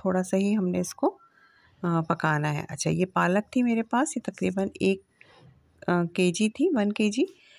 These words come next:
एक किलो। तो मैं इसको, मैंने बारीक चॉप करके और धो के मैंने इसको अच्छे से वॉश करके और मैंने इसमें अब शामिल कर दी है। देखिए कितनी बारीक कटी हुई है।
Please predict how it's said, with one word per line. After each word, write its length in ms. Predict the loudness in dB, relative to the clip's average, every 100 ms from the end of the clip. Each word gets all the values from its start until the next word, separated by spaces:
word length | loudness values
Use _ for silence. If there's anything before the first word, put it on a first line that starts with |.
| _ _
एक 200 | 0 0 0
किलो। 400 | 0 2 0 -2
तो 180 | 0 0
मैं 140 | 0 -2
इसको, 200 | -4 -2
मैंने 160 | -2
बारीक 500 | -2 -2 0 0 -2
चॉप 280 | 0 -2 0
करके 340 | 0 0 -2 -4
और 60 |
धो 300 | -4 -2 -4
के 180 | -2 -4
मैंने 200 | -4 -4
इसको 240 | -6 -6 -8
अच्छे 300 | -6 -6 -6
से 160 | -6
वॉश 300 | -4 -2 -4
करके 420 | -4 -6 -4 -6 -6 _ _ _ _ -20 _ -2
और 100 | 0
मैंने 240 | 0 -2
इसमें 280 | -6 -6 -6 -6
अब 100 | -6
शामिल 420 | -4 -4 -4 -6
कर 180 | -4 -4
दी 260 | -4 0
है। 120 | 0 0 -6 -6
देखिए 220 | -4 -4
कितनी 260 | -4 -2 0
बारीक 360 | 2 2 0
कटी 240 | -2 -2 -2
हुई 140 | 0
है। 180 | 0 -2